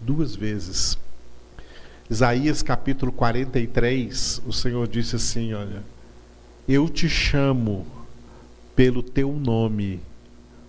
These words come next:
tu és meu." Eu te chamo pelo teu nome. Deus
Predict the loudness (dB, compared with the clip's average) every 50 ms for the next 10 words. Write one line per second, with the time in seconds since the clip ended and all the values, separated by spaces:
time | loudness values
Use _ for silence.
0 | -20 -20 -18 -6 0 0 2 2 2 0 0 -2 -4 -4 -4 -4 -2 -2 -4 -6
1 | -8 -8 -10 -12 -12 -12 -14 -16 -18 -16 -10 -6 -2 -2 0 0 -2 -4 -6 -10
2 | -14 -16 -16 -18 -20 -20 -20 -20 -20 -20 -20 -20 -20 -20 -20 -20 -20 -20 -20 -20
3 | -20 -20 -20 -8 -2 0 0 0 0 0 -2 -2 -2 -2 -6 -2 0 0 2 2
4 | 0 0 -2 -6 -8 -10 -10 -14 -16 -20 -20 -20 -20 -20 -20 -20 -8 0 0 2
5 | 2 0 -2 -2 -2 -2 0 0 -2 -4 -6 -6 -8 -12 -14 -14 -16 -16 -18 -20
6 | -20 -20 -20 -20 -20 -20 -20 -20 -20 -20 -20 -20 -20 -18 -12 -2 2 4 4 4
7 | 2 0 -2 -2 -4 -6 -6 -6 -6 -6 -6 -8